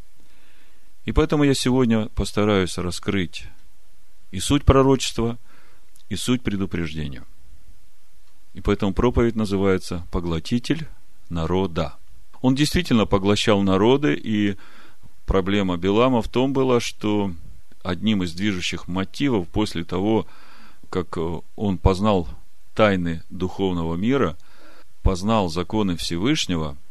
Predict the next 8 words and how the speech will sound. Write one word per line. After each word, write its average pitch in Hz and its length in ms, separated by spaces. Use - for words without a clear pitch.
он 98 100
стал 127 280
этим 110 200
пользоваться 107 520
в 80 60
свою 90 280
выгоду. 76 320
Когда 110 600